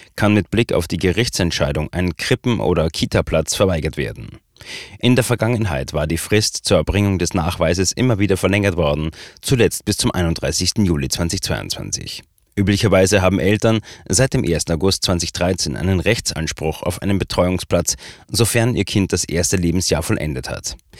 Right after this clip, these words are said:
Dies gilt jetzt nur noch mit Masern-Immunitätsnachweis. Wer sein Kind bis zum Schuleintritt in keine Einrichtung schickt und so die Nachweispflicht umgeht,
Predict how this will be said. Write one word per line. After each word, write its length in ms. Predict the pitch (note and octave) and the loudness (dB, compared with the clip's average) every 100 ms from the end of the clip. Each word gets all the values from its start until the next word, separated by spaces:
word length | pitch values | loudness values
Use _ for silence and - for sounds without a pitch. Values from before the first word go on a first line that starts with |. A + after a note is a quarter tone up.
| - - - | -20 -18 -8
Dies 260 | F2 F2+ - | -2 2 4
gilt 220 | G2+ F#2 | 4 4
jetzt 260 | F#2 F#2 - | 2 0 2
nur 120 | G#2 | 4
noch 160 | G#2 G#2 | 4 2
mit 140 | A2 | 0
Masern-Immunitätsnachweis. 1600 | G2 D2+ D#2+ F2+ G#2+ G#2+ C3 - E2+ - - - - - - - - _ _ _ - - - - | 2 0 0 0 2 2 2 0 -2 -2 -4 -4 -8 -10 -4 -4 -4 _ _ _ -16 -16 -16 -2
Wer 220 | G#2+ C#3+ | 2 4
sein 180 | F3 D3 | 2 0
Kind 220 | A2+ E2 | 0 0
bis 160 | C2+ | -2
zum 160 | - G2+ | 0 0
Schuleintritt 720 | - B2+ - C#2+ C2+ D#2 - | 2 0 -2 -4 -4 -4 -4
in 260 | - F2+ E2+ | -2 -2 -2
keine 320 | - G#2+ - | 2 2 2
Einrichtung 460 | G2+ G2+ G2 G2 F2+ | 2 2 0 0 2
schickt 340 | - F#2+ - - - - | 2 2 -2 -12 -18 -8
und 180 | A2+ G#2+ | 0 2
so 220 | A2+ A2 | 4 4
die 120 | A2+ | 4
Nachweispflicht 800 | G#2 G#2 - E2 E2 - F#2+ D#2+ | 2 2 0 -2 -2 0 -2 0
umgeht, 640 | F2+ F#2 G#2+ F#2+ - - | 0 2 4 2 0 -8